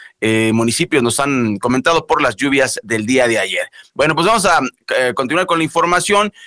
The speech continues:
Fíjese usted que ante el Pleno del Congreso, el secretario de Finanzas Estatal, Rodrigo Jarque Lira, expuso que las finanzas del edomex están sanas, que ha habido un aumento de contribuyentes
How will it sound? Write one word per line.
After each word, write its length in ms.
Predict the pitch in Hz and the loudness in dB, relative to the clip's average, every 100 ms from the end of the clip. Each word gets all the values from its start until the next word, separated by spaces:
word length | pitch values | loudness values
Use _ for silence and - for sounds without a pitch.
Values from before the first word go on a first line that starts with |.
| - | -10
Fíjese 320 | - 175 175 | -2 0 2
usted 360 | 180 - 165 160 _ _ - | 0 0 -2 -2 _ _ -6
que 280 | 131 135 - | 0 0 0
ante 260 | 127 127 127 | -4 -2 -2
el 120 | 98 | -2
Pleno 300 | 156 175 165 | -2 0 0
del 200 | 139 98 | -2 -2
Congreso, 720 | 127 123 139 156 - 120 120 | -2 -2 0 -2 -2 -4 -4
el 160 | - 123 | -4 -4
secretario 480 | 123 113 123 160 165 | -2 -2 0 0 0
de 100 | 127 | 0
Finanzas 460 | 127 147 143 131 | -2 -2 -2 -2
Estatal, 520 | 151 160 139 - 139 123 | -4 -4 -4 -4 -4 -2
Rodrigo 420 | 120 139 135 131 | -2 -2 -2 -4
Jarque 720 | - - 135 131 - 127 - | -4 -4 -4 -4 -4 -4 -4
Lira, 500 | 120 123 139 110 - _ - - - | -4 -2 0 -2 -6 _ -20 -20 -8
expuso 440 | 156 - 240 262 233 | -6 -6 -4 -2 0
que 80 | |
las 160 | 190 160 | 0 0
finanzas 680 | 160 190 185 180 175 - - | 0 0 0 0 -2 -4 -6
del 260 | 127 135 - | -2 -2 0
edomex 460 | 202 175 165 - | 0 0 -2 -2
están 360 | 131 - 160 160 | -6 -2 -2 -2
sanas, 760 | - - 214 220 185 127 - - _ _ _ - | -4 -2 -2 0 -2 -4 -6 -10 _ _ _ -4
que 100 | 151 | -2
ha 40 | |
habido 380 | 175 185 175 - | 0 0 0 0
un 280 | 170 180 165 | -2 -2 -2
aumento 500 | 143 160 170 160 156 | -2 -2 -4 -2 -2
de 100 | 143 | -2
contribuyentes 760 | 131 131 135 156 165 170 160 | -4 -4 -4 -4 -2 -2 -4